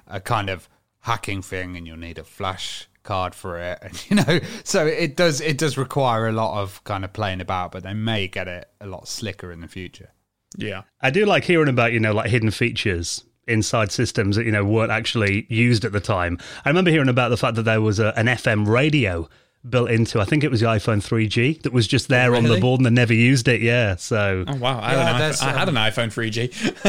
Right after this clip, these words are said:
Speaker 3: Yeah, it was never
Speaker 1: There's
Speaker 3: enabled. Yeah, it was in there.
Speaker 1: The radios are interesting 'cause there was this, like, um, you know, these Sony Walkman digital, um, players for, like, flac and stuff like that, and higher quality, uh, high resolution audio players. And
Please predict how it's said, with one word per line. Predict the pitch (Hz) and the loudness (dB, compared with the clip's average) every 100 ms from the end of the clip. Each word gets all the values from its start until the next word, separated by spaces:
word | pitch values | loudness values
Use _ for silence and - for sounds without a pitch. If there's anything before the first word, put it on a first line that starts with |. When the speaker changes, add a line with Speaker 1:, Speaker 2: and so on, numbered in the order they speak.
| 190 | 0
Speaker 3:
Yeah, | 196 170 - | 0 0 -2
it | 185 147 | -2 2
was | 143 | 4
never | 180 | 4
Speaker 1:
There's | 151 | 4
Speaker 3:
enabled. | 175 185 110 | 4 2 2
Yeah, | 120 139 | 2 2
it | 113 | 0
was | 101 | -2
in | 120 | -2
there. | 92 | -4
Speaker 1:
The | 139 | -4
radios | 127 147 165 160 139 120 | 0 2 2 2 0 0
are | 110 127 | -2 -4
interesting | 131 123 104 101 90 | -2 -4 -6 -10 -12
'cause | 90 95 98 | -10 -8 -6
there | 98 | -8
was | 87 | -8
this, | 95 - | -10 -10
like, | 98 87 - - - - | -10 -10 -12 -20 -20 -16
um, | 92 85 85 82 80 | -12 -12 -12 -16 -18
you | 113 | -14
know, | 113 95 | -10 -8
these | 90 - - - | -10 -12 -14 -10
Sony | - 127 113 101 95 | -4 -2 -2 -4 -6
Walkman | 90 113 110 - 107 95 85 - _ | -6 -6 -6 -6 -8 -8 -10 -16 _
digital, | 113 98 101 - 98 90 85 | -10 -8 -8 -8 -8 -8 -10
um, | 87 87 87 85 _ _ | -10 -10 -12 -16 _ _
players | 113 107 90 80 | -4 -2 -4 -8
for, | - | -12
like, | 90 76 | -12 -12
flac | - 117 107 92 - | -10 -4 -4 -4 -10
and | 82 | -12
stuff | - 92 - | -12 -12 -14
like | 90 82 | -16 -12
that, | 101 90 85 - _ _ 120 | -8 -6 -8 -12 _ _ -10
and | 95 | -4
higher | 113 104 98 | 0 0 -2
quality, | - 107 98 90 90 90 | -4 -4 -6 -8 -8 -6
uh, | 92 92 | -6 -6
high | - 120 | -4 -2
resolution | 107 104 104 104 104 - 90 - _ | -2 -4 -4 -6 -6 -6 -8 -12 _
audio | 120 107 95 90 | -8 -6 -8 -10
players. | - 87 87 82 - _ _ _ - | -14 -14 -14 -16 -20 _ _ _ -6
And | 104 101 95 | -4 -4 -8